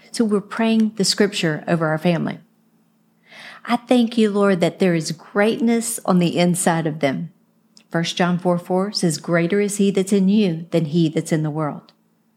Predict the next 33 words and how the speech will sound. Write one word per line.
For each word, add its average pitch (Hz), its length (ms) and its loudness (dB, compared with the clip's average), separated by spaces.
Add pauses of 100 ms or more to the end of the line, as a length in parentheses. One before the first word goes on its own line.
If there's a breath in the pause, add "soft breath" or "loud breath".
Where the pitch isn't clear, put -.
(560 loud breath)
"I 302 60 0
thank 302 240 0
you, 240 120 4
Lord, 226 180 2
that 190 120 0
my 170 120 0
children 190 480 -2
will 160 100 -4
serve 220 500 -2
you 214 280 -2
all 202 180 0
the 185 120 0
days 175 460 0
of 202 120 2
their 190 140 2
lives 175 460 -2
and 170 100 2
they 160 80 0
will 156 160 -2
never 180 560 2
stray 226 400 0
from 190 220 0
the 175 80 0
call 180 400 0
that 160 160 -2
you 175 160 0
have 165 260 0
on 156 120 0
their 156 140 -2
life." - 460 -6 (360)
Joshua 185 500 0
twenty-four 175 540 0
fifteen. 196 600 -2